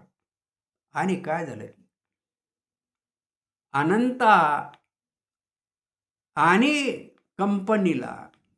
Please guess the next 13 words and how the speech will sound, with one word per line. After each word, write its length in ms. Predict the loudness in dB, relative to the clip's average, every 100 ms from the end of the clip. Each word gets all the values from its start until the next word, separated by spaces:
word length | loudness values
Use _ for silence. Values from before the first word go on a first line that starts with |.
| -8
हेडमास्तरांनी 1000 | -4 0 0 0 -2 0 0 0 0 -2
नकार 500 | -2 -4 -4 -4 -4
दिल्यावर 640 | -8 -10 -10 -12 -16 -20 -20 _ _ _ _ _ _ _ _ _ _
त्याच्या 260 | -14 -6 -4
दुसऱ्या 600 | 0 -2 -2 -2 -4 -4
दिवशी 540 | -10 -14 -14 -16 -18 -20 _ _ _ _ _ _ _ -12
रत्ना 340 | -8 -2 -2
जेव्हा 280 | 0 2 0
शाळेत 360 | 0 -4 -4 -6
निघाली, 380 | -10 -10 -10 -6
गावाच्या 440 | -2 -2 0 0
बाहेर 320 | 0 0 -2
आली, 260 | -8 -14